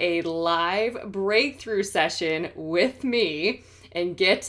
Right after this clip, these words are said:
the miracle, sometimes that's just a shift in perception that you've been praying for, waiting on,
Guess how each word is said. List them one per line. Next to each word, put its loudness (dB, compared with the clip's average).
the -2
miracle, 2
sometimes -4
that's -2
just -6
a -6
shift -6
in -8
perception -4
that 0
you've -6
been -2
praying 0
for, 2
waiting 4
on, 0